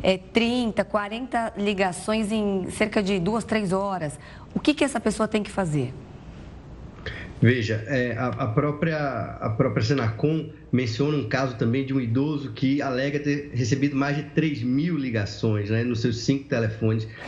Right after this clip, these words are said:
Speaker 2: n-, num período de, de mais de um ano. Então, é, é, demonstra que é, os, a situação é realmente estarrecedora.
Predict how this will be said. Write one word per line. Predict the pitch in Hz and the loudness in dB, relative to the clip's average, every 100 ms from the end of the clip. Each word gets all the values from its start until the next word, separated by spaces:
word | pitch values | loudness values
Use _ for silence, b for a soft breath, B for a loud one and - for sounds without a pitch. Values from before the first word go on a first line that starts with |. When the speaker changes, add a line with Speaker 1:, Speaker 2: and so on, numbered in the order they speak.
| B | B
Speaker 2:
n-, | 120 127 | 2 4
num | 135 127 113 | 2 2 2
período | 110 113 123 113 | 2 2 2 0
de, | 113 123 | 2 0
de | 117 117 | 0 2
mais | 110 110 117 | 2 0 -2
de | 143 | -2
um | 127 | 0
ano. | 117 113 104 - B B | 0 0 -2 -6 B B
Então, | 123 127 123 120 | 2 2 -2 0
é, | 127 120 | 2 2
é, | 131 | 2
demonstra | 139 123 135 147 165 | 2 2 0 0 0
que | 135 | 0
é, | 123 110 135 | -2 -6 -2
os, | 151 - - | -2 -2 0
a | 123 | 0
situação | - 120 110 131 | 4 2 4 2
é | 131 | 2
realmente | 113 143 135 135 135 - | 2 0 -2 -4 -4 -6
estarrecedora. | - 139 117 - 165 110 104 | -2 2 2 0 0 2 0